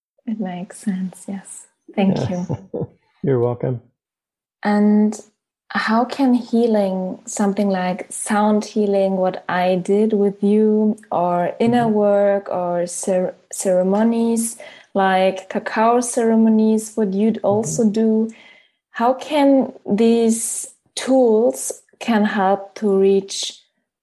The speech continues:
Speaker 1: like, awareness, awareness of love, or just to be a better you, to be the best version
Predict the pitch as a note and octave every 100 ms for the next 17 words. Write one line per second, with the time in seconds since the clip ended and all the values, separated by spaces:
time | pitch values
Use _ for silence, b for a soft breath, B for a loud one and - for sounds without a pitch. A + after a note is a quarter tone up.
0 | _ _ - G3+ F#3+ F#3 F#3 G3+ F#3+ G3+
1 | G#3+ A3 A3 A3 G#3+ G#3+ G#3+ - - F#3+
2 | F#3+ F#3+ G3 F#3+ - F#3+ - G3 A3 A3
3 | A3 A3 - G3+ G3 G#3+ G#3+ - - b
4 | b b _ - A3 A3+ A3+ A3 F#3 F#3+
5 | - _ - G#3+ A3 A3 G3+ G3+ A3 A3
6 | A3 A3 G#3 G#3 G3+ G3+ G3+ G3+ - G3
7 | F#3+ F#3+ F#3+ G3 F#3+ F#3+ F#3